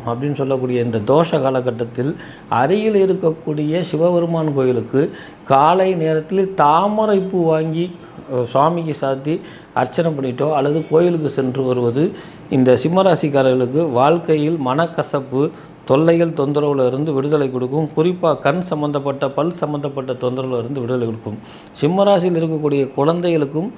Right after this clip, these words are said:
இந்த பல் சம்பந்தப்பட்ட உபாதைகள் ஏற்படக்கூடிய அமைப்பு இருப்பதால் கூடுதல் கவனமும் எச்சரிக்கையும் தேவை என்பதை நினைவில் கொண்டு, கருத்தில் கொண்டு செய்ய வேண்டியது.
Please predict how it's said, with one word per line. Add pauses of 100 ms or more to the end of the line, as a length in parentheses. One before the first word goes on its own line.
(260)
இந்த
பல்
சம்பந்தப்பட்ட
உபாதைகள்
ஏற்படக்கூடிய (100)
அமைப்பு
இருப்பதால் (420)
கூடுதல்
கவனமும்
எச்சரிக்கையும்
தேவை
என்பதை
நினைவில்
கொண்டு,
கருத்தில்
கொண்டு
செய்ய
வேண்டியது.